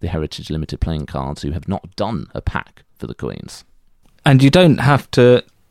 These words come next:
Speaker 2: be up to date. You don't have to do Eleanor.
Speaker 1: No,
Speaker 2: You can
Speaker 1: exactly.
Speaker 2: do whichever.
Speaker 1: Yeah, do any of them. If you'd like to support the podcast, you can subscribe on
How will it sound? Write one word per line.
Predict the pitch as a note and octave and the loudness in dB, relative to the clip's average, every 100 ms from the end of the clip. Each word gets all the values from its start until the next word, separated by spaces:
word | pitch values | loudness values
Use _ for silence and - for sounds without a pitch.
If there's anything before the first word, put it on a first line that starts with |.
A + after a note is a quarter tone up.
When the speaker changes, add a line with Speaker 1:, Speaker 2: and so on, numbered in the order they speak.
| _ - | _ -2
Speaker 2:
be | C3+ B2 | 2 4
up | - | 2
to | |
date. | - G2 | 2 2
You | F#2+ | 4
don't | C3 B2 | 4 4
have | A#2+ A2+ | 4 2
to | A2 | -2
do | A2+ - A#2+ G#2+ | -2 2 4 6
Eleanor. | A#2+ F#2+ - A#2+ - _ - | 6 2 0 -2 -2 _ -2
Speaker 1:
No, | F2 | 2
Speaker 2:
You | |
can | A#2 | 4
Speaker 1:
exactly. | C3+ B2 D3 | 4 4 4
Speaker 2:
do | C#3 | 6
whichever. | B2 C#3 D#3+ F2 - _ | 6 4 2 0 -8 _
Speaker 1:
Yeah, | G2+ G#2+ | -4 -2
do | E2 F2 | 0 0
any | C#3+ | 0
of | B1+ | -4
them. | - - _ _ - - _ _ _ _ - | -8 -18 _ _ -18 -18 _ _ _ _ -2
If | A3 - | -2 2
you'd | C#3+ G2 | 2 2
like | F2+ - | 0 -4
to | - | -8
support | - G2 | -2 0
the | G2 | 2
podcast, | A2+ B2+ - A#3 - | 2 2 0 -4 -4
you | G2 | -8
can | - | -8
subscribe | F2 F2 - - F#2 E2+ | -8 -8 -8 -4 -2 0
on | E2+ | -2